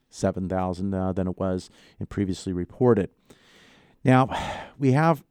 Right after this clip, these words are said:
job growth in two thousand sixteen now averaging a hundred seventy-eight thousand per month, compared to the two hundred twenty-nine thousand and fifteen and the two hundred fifty-one thousand and fourteen.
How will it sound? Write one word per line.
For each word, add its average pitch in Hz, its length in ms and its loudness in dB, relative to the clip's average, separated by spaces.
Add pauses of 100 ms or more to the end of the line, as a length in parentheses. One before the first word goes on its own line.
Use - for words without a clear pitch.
(240)
job 156 360 4
growth 151 280 6
in 131 60 -2
two 135 140 2
thousand 127 340 2
sixteen 120 400 -4
now 104 160 2
averaging 104 340 -2
a 101 60 -4
hundred 143 280 -2
seventy-eight 117 540 0
thousand 107 420 0
per 101 140 -4
month, 104 380 -2 (400)
compared 107 320 2
to - 80 -8
the - 80 -10
two - 160 -2
hundred 110 220 0
twenty-nine 117 500 2
thousand 101 340 -2
and 95 80 -4
fifteen 104 420 0
and 95 100 0
the 98 40 0
two - 140 -6
hundred 107 240 0
fifty-one 107 540 0
thousand 95 360 0
and 104 100 0
fourteen. 139 460 4